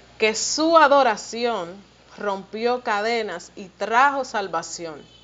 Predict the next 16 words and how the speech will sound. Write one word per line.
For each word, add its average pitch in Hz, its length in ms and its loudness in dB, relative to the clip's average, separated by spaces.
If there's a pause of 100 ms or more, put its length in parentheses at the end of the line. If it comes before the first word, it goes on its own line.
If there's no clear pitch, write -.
(580)
A 202 160 2
ellos 262 240 0
no 247 180 -2
les 254 200 -2
importó 233 560 -4
su 240 160 -8
condición, 214 840 -6 (340)
dónde 240 580 4
y 208 60 -4
cómo 214 320 -4
estaban, 190 760 -2
ellos 220 400 -4 (140)
adoraron. 170 720 -2 (3500)
Sé 214 120 2
nosotros 220 600 2
que 196 260 -4